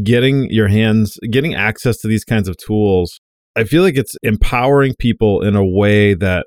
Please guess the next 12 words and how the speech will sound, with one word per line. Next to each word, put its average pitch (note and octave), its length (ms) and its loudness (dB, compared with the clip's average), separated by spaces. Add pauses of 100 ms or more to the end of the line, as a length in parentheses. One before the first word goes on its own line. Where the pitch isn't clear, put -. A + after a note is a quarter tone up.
has F2+ 200 -6
never G#2 400 0
been F2+ 500 -4
done F#2+ 340 -2
before, E2+ 640 -4
where D#2+ 160 -4
you F#2+ 200 -2
can G#2+ 360 0
get G#2+ 280 -2
something G2 500 -2
that F#2 160 -2
is F2 200 -6